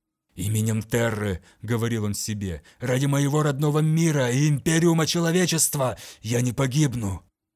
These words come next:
Мощный горячий поток энергии возник в теле.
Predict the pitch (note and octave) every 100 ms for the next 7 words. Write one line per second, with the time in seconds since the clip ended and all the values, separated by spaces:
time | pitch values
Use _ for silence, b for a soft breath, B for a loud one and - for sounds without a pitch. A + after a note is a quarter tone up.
0 | _ _ _ - A#2+ D3+ D#3+ - D#3 B2+
1 | C3+ D3 - C3 C3 D3+ C#3 B2+ B2+ C#3+
2 | D3 D3 C#3+ B2 F#2+ F#2 E2+ - F#2 D#2
3 | B1+ A#1+